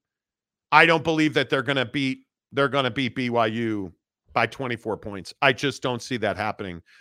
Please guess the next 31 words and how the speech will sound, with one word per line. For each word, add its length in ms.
Oklahoma 440
is 100
a 40
better 280
team 280
than 160
you 200
are. 280
I, 360
I 100
agree 320
with 200
that. 260
But 280
you 160
can't 320
tell 200
me 120
that 180
they're 140
twenty-four 960
points 420
better 400
in 240
Pro-, 340
if 160
this 200
game 180
was 160
in 160
Norman, 480